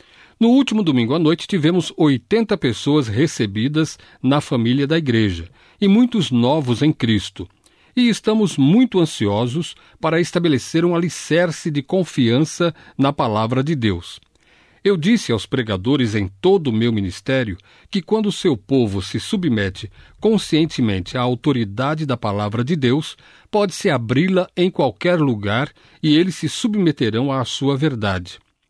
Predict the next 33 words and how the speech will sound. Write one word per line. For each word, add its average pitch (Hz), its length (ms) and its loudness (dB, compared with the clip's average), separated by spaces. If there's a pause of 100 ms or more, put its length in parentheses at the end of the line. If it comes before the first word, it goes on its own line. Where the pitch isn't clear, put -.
(440)
Isso 208 340 2
é 170 80 2
fundamental 175 800 0
para 165 180 -2
entender 143 560 2
o 147 60 0
que - 160 -6
se 165 180 -4
tem 143 400 0 (220)
ao 135 120 0
possuir 151 560 0
a 147 80 0
palavra 120 520 -2
de 156 100 -4
Deus. 104 480 -4 (600)
Então, 226 320 2
nesta 175 380 2
pequena - 380 0
série 123 500 -2
sobre 135 360 0
como 208 340 2
estudar 98 480 -2
a 98 60 -2
Bíblia, 107 380 0 (600)
tentamos 196 720 2
estabelecer 135 760 0
o 117 80 0
fundamento 160 920 0
do 156 140 -2
que 131 320 0
é 156 160 2
a 139 100 0
Escritura 139 800 0